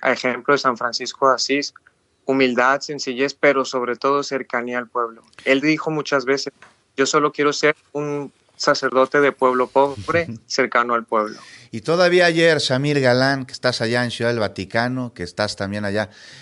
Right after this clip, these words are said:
Speaker 2: en Roma, el Papa Francisco, que había estado ausente durante los ritos de Semana Santa, reapareció, ¿no? Ayer, domingo de Pascua,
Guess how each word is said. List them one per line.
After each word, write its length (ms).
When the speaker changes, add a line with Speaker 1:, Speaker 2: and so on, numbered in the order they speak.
Speaker 2:
en 160
Roma, 300
el 80
Papa 280
Francisco, 600
que 100
había 540
estado 340
ausente 540
durante 340
los 180
ritos 400
de 280
Semana 360
Santa, 380
reapareció, 640
¿no? 200
Ayer, 360
domingo 360
de 120
Pascua, 520